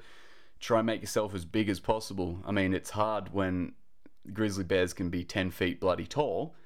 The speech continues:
you know, and eight hundred pounds plus in some circumstances.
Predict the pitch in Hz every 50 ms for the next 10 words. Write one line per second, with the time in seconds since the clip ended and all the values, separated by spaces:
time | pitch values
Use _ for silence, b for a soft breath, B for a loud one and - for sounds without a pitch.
0 | b b b b b b b b b b b b b b b - - 80 82 92
1 | 107 117 101 - - 95 101 98 101 95 87 87 85 82 - 107 107 98 92 92
2 | - - - 127 117 95 113 135 - - - - - - - - 87 90 - -
3 | 104 98 95 92 90 92 101 - - - 101 95 - 104 95 - 117 107 107 120
4 | - 147 160 170 165 -